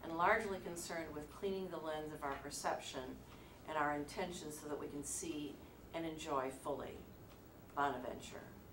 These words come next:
Unless we are able to view things in terms of how they originate, how they are to return to their end, and how God shines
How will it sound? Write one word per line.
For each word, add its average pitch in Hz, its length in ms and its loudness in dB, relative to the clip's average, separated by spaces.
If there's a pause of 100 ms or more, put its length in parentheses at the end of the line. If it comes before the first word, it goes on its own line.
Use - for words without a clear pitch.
(540)
Unless 175 460 6
we 170 160 2
are 156 320 4
able 208 280 6
to 220 160 -6
view 220 260 -2 (100)
things 226 360 -2
in 208 140 0
terms 190 380 -2
of 160 60 -6 (180)
how 202 220 6
they 202 160 10
originate, - 540 0 (760)
how 202 180 10
they 208 180 8
are 196 160 8
to 196 160 0
return 220 600 0
to 208 180 -4
their 180 280 2
end, 147 260 0 (840)
and 180 100 0
how 180 160 6
God 165 340 6
shines 165 540 4